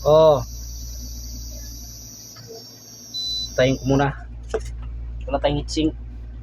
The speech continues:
Kaya tinatabunan ko yan guys. Minsan kasi pumuputok tong ano niya oh.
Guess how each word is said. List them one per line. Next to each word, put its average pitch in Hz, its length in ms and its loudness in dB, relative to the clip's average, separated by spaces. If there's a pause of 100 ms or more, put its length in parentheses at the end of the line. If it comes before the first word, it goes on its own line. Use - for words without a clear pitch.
Kaya 156 160 4
tinatabunan 185 640 4
ko 190 80 8
yan 180 160 6
guys. - 560 2 (880)
Minsan 160 260 8
kasi 170 220 6
pumuputok 147 580 6
tong 151 220 8
ano 143 80 8
niya 151 240 8
oh. 151 80 4